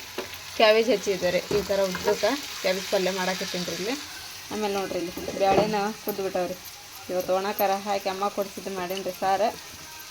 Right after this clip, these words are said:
ಮಸ್ತ್ ವಾಸನೆ ಒಂಥರ ಮಸ್ತ್ ಬರಾಕತ್ತೈತೆ ರೀ ಒಣ ಖಾರ ಹಾಕಿದ್ ಮಾಡಿದ್ದಕ್ಕೆ. ಇಲ್ಲಕಂದ್ರೆ ನಾನು ಹಸಿ ಮೆಣಸಿನ್ಕಾಯಿ ಸಾರ ಮಾಡ್ತಿದ್ದೆ ರೀ ಭಾಳ. ಅದ್ರೊಳಗೆ ಎಲ್ಲ ಹಸಿ ಮೆಣಸಿನ್ಕಾಯಿ ಅದನ್ನೆಲ್ಲ ಕಟ್ ಮಾಡಿ ಹಾಕಿ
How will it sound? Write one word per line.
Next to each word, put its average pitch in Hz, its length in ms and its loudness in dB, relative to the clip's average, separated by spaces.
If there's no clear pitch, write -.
ಮಸ್ತ್ 208 240 0
ವಾಸನೆ 202 460 8
ಒಂಥರ 233 240 0
ಮಸ್ತ್ 220 300 -2
ಬರಾಕತ್ತೈತೆ 202 480 0
ರೀ 185 60 0
ಒಣ 185 80 -2
ಖಾರ 196 100 0
ಹಾಕಿದ್ 185 300 -4
ಮಾಡಿದ್ದಕ್ಕೆ. 180 360 -6
ಇಲ್ಲಕಂದ್ರೆ 208 640 2
ನಾನು 202 180 0
ಹಸಿ 208 260 -4
ಮೆಣಸಿನ್ಕಾಯಿ 202 580 0
ಸಾರ 196 300 4
ಮಾಡ್ತಿದ್ದೆ 190 460 -2
ರೀ 180 100 -8
ಭಾಳ. 180 160 2
ಅದ್ರೊಳಗೆ 185 580 2
ಎಲ್ಲ 180 140 0
ಹಸಿ 196 260 -8
ಮೆಣಸಿನ್ಕಾಯಿ 185 400 -4
ಅದನ್ನೆಲ್ಲ 175 300 -2
ಕಟ್ 180 280 -2
ಮಾಡಿ 180 160 -6
ಹಾಕಿ 185 280 -4